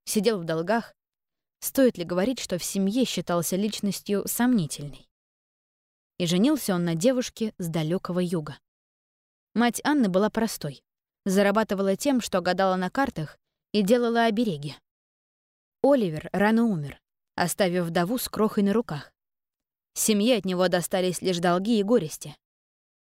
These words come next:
Проживали они в одной экзотической стране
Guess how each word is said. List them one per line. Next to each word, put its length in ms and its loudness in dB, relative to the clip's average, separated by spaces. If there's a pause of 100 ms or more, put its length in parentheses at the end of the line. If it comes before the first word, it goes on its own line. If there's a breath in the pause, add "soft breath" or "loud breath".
(320)
Проживали 500 2
они 200 0
в 60 -2
одной 320 2
экзотической 680 -2
стране 440 -2